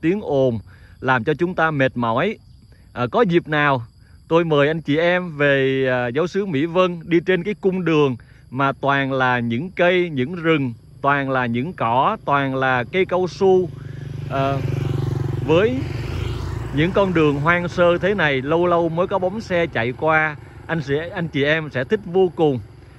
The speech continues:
Và tôi quả thật là, ờ, từ một cái thị trấn khá lớn của tỉnh Tây Ninh, ờ, đó là thị trấn Châu Thành, huyện Châu Thành.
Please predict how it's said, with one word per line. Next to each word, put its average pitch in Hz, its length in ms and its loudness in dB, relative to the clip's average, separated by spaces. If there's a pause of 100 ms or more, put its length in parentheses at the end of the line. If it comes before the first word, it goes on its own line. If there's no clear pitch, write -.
(100)
Và 127 400 2
tôi 165 400 2
quả 139 180 2
thật 156 280 -2
là, 131 300 0 (480)
ờ, 127 160 -2 (120)
từ 147 260 2
một 127 200 -2
cái 190 80 -6
thị 135 260 -2
trấn 202 420 0
khá 180 420 -4
lớn 208 340 2
của 147 200 -2
tỉnh 147 260 -4
Tây 180 140 -2
Ninh, 180 320 0 (180)
ờ, 127 240 -6
đó 135 160 -2
là 143 200 0
thị 120 240 -4
trấn 185 220 -2
Châu 175 200 0
Thành, 127 300 -2
huyện 120 240 -2
Châu 156 220 -2
Thành. 127 260 0